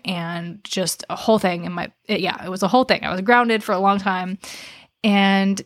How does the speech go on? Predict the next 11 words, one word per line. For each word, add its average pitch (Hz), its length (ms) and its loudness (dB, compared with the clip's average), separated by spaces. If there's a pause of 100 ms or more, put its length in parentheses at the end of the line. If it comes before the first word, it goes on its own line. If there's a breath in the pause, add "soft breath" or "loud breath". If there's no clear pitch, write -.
(140)
it 277 100 4
just 311 160 0
kind 302 200 -2
of, 320 120 2
like, 240 180 2
went 196 200 2
from 190 160 0
there. 170 420 -2
Um, 185 440 -4
the 208 80 -2
drinking, 190 440 -4